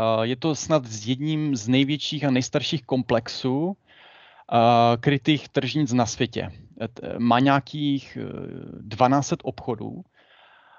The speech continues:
a denně ho snad navštíví nějakých dvě stě padesát až čtyři sta tisíc turistů. Eh, pokud si, <laughs> pokud si chcete dát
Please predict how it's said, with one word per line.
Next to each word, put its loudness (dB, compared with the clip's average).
a 2
denně 0
ho 0
snad -4
navštíví -4
nějakých -2
dvě -4
stě -6
padesát 0
až -2
čtyři -6
sta -6
tisíc -10
turistů. -12
Eh, 6
pokud -4
si, 4
<laughs> -18
pokud 0
si -4
chcete -4
dát 4